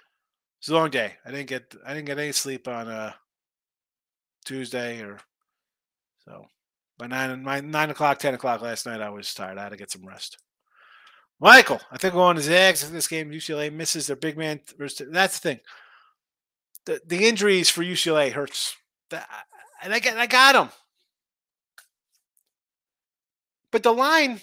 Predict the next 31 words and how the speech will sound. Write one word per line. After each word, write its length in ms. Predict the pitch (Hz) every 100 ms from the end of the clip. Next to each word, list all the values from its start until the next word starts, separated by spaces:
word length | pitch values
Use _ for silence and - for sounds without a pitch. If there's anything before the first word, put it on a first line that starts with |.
| _ _ _ -
look 140 | 262
at 60 | 294
the 60 |
line 240 | 277 302 277
here. 200 | 175 - _ _ _ _
It's 140 | - -
two. 240 | 254 277
It 100 | 196
tells 260 | 220 254 247
you, 180 | 226 208
it 140 | - -
tells 260 | 233 240
you 80 | 247
it 80 | 226
doesn't 180 | 240 247
really 140 | 254
make 180 | 254 254
a 40 |
difference. 540 | 269 285 233 - - - _ _ _ _ _ _ _
Are, 120 | 196
are 100 | -
you 140 | 240 269
telling 200 | 302 302
me 80 | 269
that 140 | 214
Gonzaga, 400 | 190 208 233 226 - - _ -
I 60 |
mean, 140 | 214 254
I 60 |
seen 220 | 262 311 254
Gonzaga 640 | 185 190 226 240 190